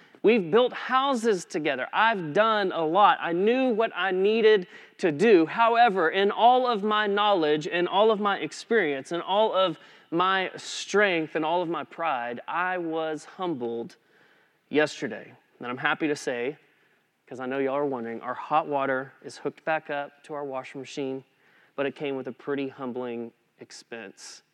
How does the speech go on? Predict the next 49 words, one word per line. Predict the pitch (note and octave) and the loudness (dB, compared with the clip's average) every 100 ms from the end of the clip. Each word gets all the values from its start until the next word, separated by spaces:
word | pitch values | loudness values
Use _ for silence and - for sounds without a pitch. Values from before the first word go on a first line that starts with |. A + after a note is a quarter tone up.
| - | -16
of | B2 A#2 | -14 -10
myself, | B2 A2 - A#2 D#2 - G#2+ | -10 -10 -14 -16 -16 -18 -18
of | B2+ | -12
my | B2 A#2 | -10 -12
pride. | - A#2+ G#2+ F2+ _ _ _ _ _ _ _ - | -10 -10 -10 -12 _ _ _ _ _ _ _ -20
Humility | - E3+ D#3 G#3 E3 C3 | -2 2 4 4 4 2
would | C3 D3+ | 2 0
have | C#3+ | -2
said, | - C3+ B2+ | -4 -6 -4
"Hey, | C#3+ B2+ | -4 -4
Matt, | A#2+ B2+ C3+ - | -4 -4 -4 -6
you're | C3 B2+ | -8 -10
in | - C#3 | -10 -10
over | C3 A#2 | -8 -8
your | A2+ G#2+ | -8 -10
head." | A#2 D2 - _ _ _ _ _ _ C#3+ | -14 -18 -20 _ _ _ _ _ _ 0
Like, | |
I | D#3+ | 2
would | E3 | 2
have | E3+ C#3 | 0 0
listened | D#3+ E3+ F#3+ D#3+ | 0 0 0 -2
to | F3 | -2
my | D#3+ D#3 | -2 -2
bride | B2+ B2 A#2 A2+ | -4 -4 -4 -6
and | A#2+ | -10
said, | A#2+ B2+ | -10 -8
"You're | B2 B2 | -8 -8
right. | A#2 F2 - _ _ _ _ - | -8 -10 -14 _ _ _ _ -8
Josh, | D3+ B2 F2+ - - - _ _ | -2 -2 -4 -14 -18 -20 _ _
can | D3 | -10
you | C3 | -8
come | D#3 D3+ | -4 -4
over? | C3+ B2+ B2 _ | -4 -4 -10 _
Can | - C#3+ | -8 -8
you | |
help | B2+ D3 C#3+ | -8 -12 -10
me | D3 | -10
take | C#3 C3+ | -8 -8
a | C3+ | -6
look | A#2+ A2+ | -8 -10
at | A#2+ | -14
this?" | F#2+ A2 | -14 -16
Or, | - C#3 | -12 -8
"Dad, | C#3 D#3 A#2 G#2+ _ _ _ | 0 0 0 -8 _ _ _
can | D#3 C#3+ | -4 -2
we | |
plan | D#3+ - D#3 D3+ | -2 -2 -4 -4
a | |
time | C#3 - D#3 C#3 B2+ A#2+ | -6 -10 -6 -4 -4 -6